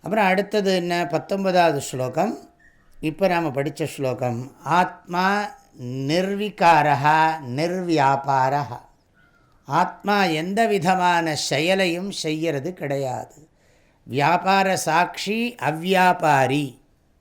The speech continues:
வியாபார சாட்சி அவ்வியாபாரி.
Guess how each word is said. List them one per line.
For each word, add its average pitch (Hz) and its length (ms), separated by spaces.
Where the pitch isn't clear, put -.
வியாபார 170 680
சாட்சி 170 600
அவ்வியாபாரி. 143 1120